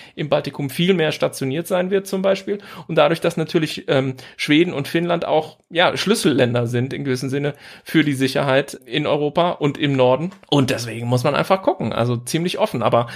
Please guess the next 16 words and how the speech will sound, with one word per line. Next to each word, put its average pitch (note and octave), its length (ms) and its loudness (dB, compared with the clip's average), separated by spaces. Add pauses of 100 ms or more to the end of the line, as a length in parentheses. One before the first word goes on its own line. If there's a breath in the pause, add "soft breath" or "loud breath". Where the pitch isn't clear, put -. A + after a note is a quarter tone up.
Carlo D3 260 4
hat D#3+ 120 0
auf C3+ 120 -4
jeden D3 160 -2
Fall, E3+ 140 -2
da D#3 100 -2
würde D3+ 100 -6
ich - 60 -10
ihm C#3+ 80 -8
zustimmen, F3 360 -6
vollkommen C#3+ 340 -4
recht, - 300 -4 (420 loud breath)
mit D#3+ 180 -4
der D3 120 2
Annahme, D#3+ 340 2
dass C#3 280 2